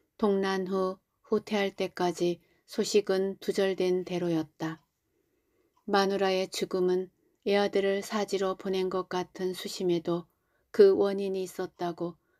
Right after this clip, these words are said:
그는 생각하고 있다. 이인국 박사는 신문 닫히키리 속에 채워진 글자를 하나도 빼지 않고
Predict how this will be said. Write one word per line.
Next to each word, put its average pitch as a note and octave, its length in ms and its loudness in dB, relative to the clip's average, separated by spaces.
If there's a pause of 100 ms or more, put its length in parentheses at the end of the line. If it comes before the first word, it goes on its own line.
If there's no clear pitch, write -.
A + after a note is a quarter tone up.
그는 F#3+ 360 0
생각하고 G3 720 -6
있다. D#3+ 460 -6 (1200)
이인국 F#3+ 500 2
박사는 F3+ 640 0 (360)
신문 G3 680 0
닫히키리 F#3 640 -2
속에 F3+ 480 0
채워진 G3 600 -2
글자를 E3 640 0 (420)
하나도 F#3 720 0
빼지 G3 320 -2
않고 F3 560 -4